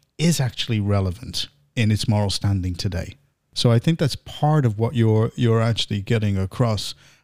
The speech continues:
And I feel myself personally that all these little things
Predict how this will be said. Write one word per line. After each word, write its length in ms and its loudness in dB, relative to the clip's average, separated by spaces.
And 300 2
I 180 4
feel 300 4
myself 480 2
personally 680 0
that 260 2
all 220 6
these 240 2
little 260 4
things 680 -2